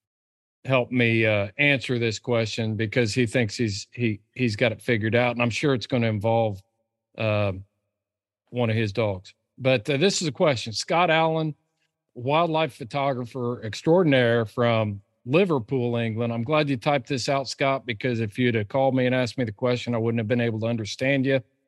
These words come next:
I wish you people over in England would learn to speak English.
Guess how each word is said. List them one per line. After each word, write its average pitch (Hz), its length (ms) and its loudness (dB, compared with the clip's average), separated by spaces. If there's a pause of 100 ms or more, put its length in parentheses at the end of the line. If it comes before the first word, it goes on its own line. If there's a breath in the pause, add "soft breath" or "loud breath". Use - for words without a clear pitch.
(520 soft breath)
I 120 40 -4
wish 117 260 0
you 123 80 0
people 123 320 -2
over 117 220 0
in 113 80 2
England 120 320 2
would 110 80 -2
learn 117 220 0
to 113 80 -4
speak 110 340 -4
English. 147 560 0